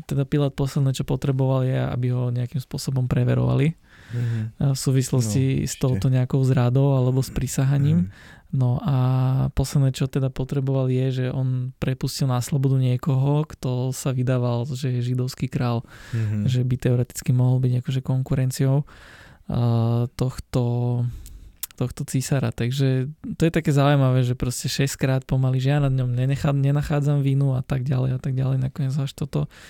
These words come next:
Speaker 1: také, takéto osobné, hej, že sa bál sám o
Speaker 2: Mhm.
Speaker 1: seba, tak
Speaker 2: Mhm.
Speaker 1: mu to bolo jedno, že tam nejaký, vieš,
Speaker 2: Hej.
Speaker 1: že ho dajú proste na smrť.
Speaker 2: Wow.
Speaker 1: A,
Speaker 2: Mhm.
Speaker 1: no a ešte sme spomínali,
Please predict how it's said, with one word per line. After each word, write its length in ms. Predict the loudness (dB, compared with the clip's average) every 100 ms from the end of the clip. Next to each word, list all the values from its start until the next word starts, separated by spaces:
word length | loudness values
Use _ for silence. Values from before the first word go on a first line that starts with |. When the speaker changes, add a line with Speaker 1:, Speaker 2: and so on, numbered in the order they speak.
| -12 -6
Speaker 1:
také, 360 | -2 0 0
takéto 340 | 0 -4 -2 -2
osobné, 640 | -2 0 0 2 0 0 0
hej, 140 | -2
že 100 | -2
sa 140 | -4 -2
bál 220 | 0 2
sám 240 | 4 4
o 80 | 2
Speaker 2:
Mhm. 20 |
Speaker 1:
seba, 300 | 0 2 2
tak 240 | 0 -8 -4
Speaker 2:
Mhm. 400 | -2 0 0 0
Speaker 1:
mu 160 | -2
to 140 | 0 2
bolo 240 | 2 4
jedno, 240 | 2 2 0
že 120 | -2
tam 160 | -4 -4
nejaký, 420 | -4 -6 -8 -2
vieš, 260 | 2 4
Speaker 2:
Hej. 60 | 4
Speaker 1:
že 100 | 2
ho 120 | 0
dajú 260 | 0 -2 -2
proste 340 | -6 -6 -4
na 140 | -4 -4
smrť. 340 | -4 -6 -6 -18 -20 -20 -12 -4
Speaker 2:
Wow. 240 | -2 -2 -6 -14 -20 -20 _ -2
Speaker 1:
A, 100 | 2
Speaker 2:
Mhm. 500 | 4 4 4 2 0 -4 -10 -20 -20 -20 -20 -14 0
Speaker 1:
no 60 | 4
a 80 | 4
ešte 180 | 2
sme 80 | 0
spomínali, 580 | 2 2 4 4 4 4